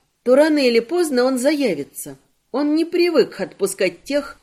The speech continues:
кто может принести хоть какую-то пользу». Джо величественно кивнула. «А там ему всяко дотянуться сложнее будет».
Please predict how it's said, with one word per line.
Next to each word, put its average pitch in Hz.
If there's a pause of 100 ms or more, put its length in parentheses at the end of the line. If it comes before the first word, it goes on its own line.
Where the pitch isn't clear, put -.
кто 240
может 247
принести 220
хоть 247
какую-то 247
пользу». 139 (680)
Джо 285
величественно 233
кивнула. 160 (600)
«А 190
там 247 (380)
ему 285
всяко 320
дотянуться 254
сложнее 220
будет». 147